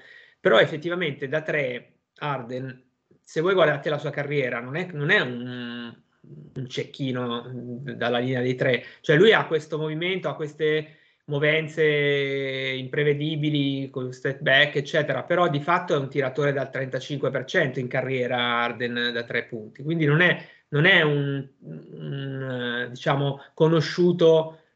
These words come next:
come, non è Steph Curry, voglio dire, non è, eh, uno dei migliori tiratori della storia da tre punti. Sicuramente è uno che ha messo tantissimi tiri da tre, ma anche perché ne ha sbagliati tantissimi, ne ha tirati, ne ha tentati tantissimi in carriera.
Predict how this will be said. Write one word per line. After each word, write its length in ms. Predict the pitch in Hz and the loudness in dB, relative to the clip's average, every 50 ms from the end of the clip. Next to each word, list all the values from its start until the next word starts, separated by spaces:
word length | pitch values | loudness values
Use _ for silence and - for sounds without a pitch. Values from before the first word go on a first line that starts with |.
| _ _ _ | _ _ _
come, 300 | _ - 156 147 151 143 | _ 2 4 4 6 4
non 140 | 143 147 180 | 6 6 6
è 60 | 202 | 4
Steph 280 | - - 156 143 - - | 4 2 -2 -4 -4 -4
Curry, 380 | - 156 135 131 117 120 120 117 | -2 0 0 0 -2 -4 -6 -6
voglio 220 | 113 117 120 117 | -6 -6 -6 -6
dire, 240 | 113 123 117 110 110 | -6 -4 -4 -4 -4
non 140 | 117 127 160 | -2 2 4
è, 800 | 170 170 165 160 156 151 147 147 143 139 139 135 135 131 131 - | 4 6 6 6 6 4 4 2 0 -2 -4 -4 -4 -4 -6 -6
eh, 640 | 131 131 131 131 127 123 123 123 123 123 123 127 - - | -6 -6 -6 -6 -6 -6 -6 -6 -4 -4 -4 -6 -6 -6
uno 200 | 139 143 143 143 | -4 -4 -2 -2
dei 600 | 135 139 135 135 135 131 127 127 127 127 127 127 | 0 -2 -2 -4 -4 -6 -6 -4 -4 -4 -6 -6
migliori 400 | 127 135 139 143 151 151 151 143 | -6 -4 2 4 6 6 6 4
tiratori 400 | 147 151 143 143 - - 151 147 | 2 0 0 2 2 2 2 2
della 160 | 143 139 135 | 2 2 -2
storia 680 | 131 - - 151 143 147 139 139 139 131 127 127 127 127 | -4 -2 0 2 4 4 4 4 4 2 2 2 2 0
da 140 | 127 135 123 | -2 -4 -2
tre 160 | - 143 123 | -2 -2 -2
punti. 600 | 131 - 127 120 117 110 - - 113 107 - _ _ _ - - _ _ - | -2 -4 -4 -4 -6 -6 -8 -10 -10 -10 -10 _ _ _ -20 -20 _ _ -20
Sicuramente 480 | - - - 165 156 160 196 208 - 170 | -4 4 6 6 8 8 6 4 4 4
è 20 | |
uno 200 | 151 156 160 151 | 4 4 2 2
che 100 | 151 156 | 0 0
ha 60 | 143 | 0
messo 280 | 147 156 151 - - 147 | 0 0 -2 -2 -6 -4
tantissimi 600 | 147 156 147 147 147 214 202 151 - 151 151 151 | 0 0 0 0 0 -2 -4 -6 -4 -4 -4 -4
tiri 200 | 147 160 151 160 | -2 -2 0 2
da 120 | 160 165 | 2 2
tre, 180 | 165 165 170 180 | 4 4 4 4
ma 100 | 170 143 | 4 2
anche 220 | 143 147 147 160 | 2 2 0 0
perché 320 | 147 - 117 - - 135 135 | -2 -2 -4 -4 -4 -4 -2
ne 100 | 139 131 | 0 -2
ha 60 | 120 | -2
sbagliati 760 | 117 123 127 123 123 127 131 127 127 - 139 131 127 - - | -2 -2 -2 -2 0 2 2 0 0 0 -2 -4 -4 -6 -6
tantissimi, 600 | - 127 123 127 123 135 131 143 143 - 185 170 | -4 -2 -2 -2 -2 -2 -2 -2 -2 0 2 2
ne 80 | 139 113 | 2 2
ha 60 | 110 | 0
tirati, 440 | - 131 120 117 120 123 - 123 123 - - - _ _ _ | 0 0 0 0 0 -2 -4 -8 -8 -10 -14 -16 _ _ _
ne 100 | - 120 | -4 -4
ha 40 | 113 | -2
tentati 500 | - 131 120 123 - 123 120 - 131 117 | -2 -4 -4 -2 0 0 0 0 -2 -6
tantissimi 560 | - 120 117 127 - 165 143 - - 127 117 | -6 -6 -6 -4 -2 -2 -2 -2 -2 -4 -4
in 80 | 117 | -4
carriera. 480 | 110 - 120 120 123 120 117 113 110 | -2 -2 -2 -2 0 0 0 0 -2